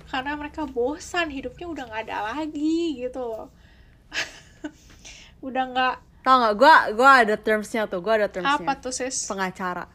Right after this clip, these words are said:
Speaker 1: Kok?
Speaker 2: Pengacara. Lu tau nggak pengacara?
Speaker 1: Kok pengacara?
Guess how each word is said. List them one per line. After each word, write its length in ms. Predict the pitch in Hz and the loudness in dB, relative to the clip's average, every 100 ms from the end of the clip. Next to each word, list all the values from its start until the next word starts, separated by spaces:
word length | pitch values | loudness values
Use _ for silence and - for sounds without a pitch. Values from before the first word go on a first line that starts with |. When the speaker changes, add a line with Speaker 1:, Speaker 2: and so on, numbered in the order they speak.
| _ - - - - - | _ -20 -20 -20 -20 -20
Speaker 1:
Kok? 220 | - 214 - - - - - | -10 -8 -8 -16 -20 -20 -16
Speaker 2:
Pengacara. 600 | 196 190 190 196 190 190 | -10 -8 -6 -8 -8 -6
Lu 120 | 269 | -6
tau 140 | 320 | -4
nggak 200 | 403 403 | -4 -6
pengacara? 340 | 381 339 339 349 | -6 -8 -6 -8
Speaker 1:
Kok 60 | 339 | -8
pengacara? 540 | 320 247 247 233 240 | -6 -6 -6 -8 -8